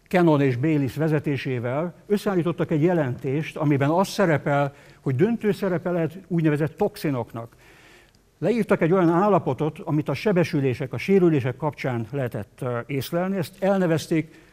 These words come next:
wound shocknak, vagy seb shocknak, most ez egy nagyon, ö,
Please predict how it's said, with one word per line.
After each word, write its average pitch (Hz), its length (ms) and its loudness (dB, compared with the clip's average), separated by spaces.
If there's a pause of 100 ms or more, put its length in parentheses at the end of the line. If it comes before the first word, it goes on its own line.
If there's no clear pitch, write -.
(100)
wound 175 240 2
shocknak, 175 400 -6
vagy 135 120 -4
seb 170 300 -4
shocknak, 147 600 -6
most 135 220 -12 (100)
ez 143 120 -6
egy 139 140 -4
nagyon, 147 320 -2 (120)
ö, 135 240 -6